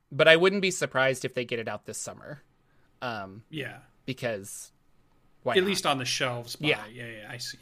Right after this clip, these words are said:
Speaker 2: Yeah, yeah. Huh. Very interesting. I guess we'll know. I know, uh,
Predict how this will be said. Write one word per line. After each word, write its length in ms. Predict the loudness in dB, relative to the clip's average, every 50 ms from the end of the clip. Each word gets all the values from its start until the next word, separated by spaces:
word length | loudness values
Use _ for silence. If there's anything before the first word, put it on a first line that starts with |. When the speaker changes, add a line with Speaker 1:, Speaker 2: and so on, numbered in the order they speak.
| -18
Speaker 2:
Yeah, 80 | -18 -18
yeah. 60 | -18 -20 -20 _ _ _ _ -20 -20 -20 -20 -20 -20 -20 _ _ _ _ _ -20 _ _ _ _ -10 -4
Huh. 160 | -4 -2 -4 -4 -12 -20 -20 _ _ _ _ _ _ -16 -16 -14
Very 340 | -6 0 2 4 4 4 4 2
interesting. 360 | 0 0 -2 0 2 4 4
I 60 | 4
guess 240 | 4 4 0 0 -2
we'll 80 | -2
know. 180 | 0 2 2 4
I 140 | 4 4 4
know, 240 | 4 2 2 4 6
uh, 140 | 6 4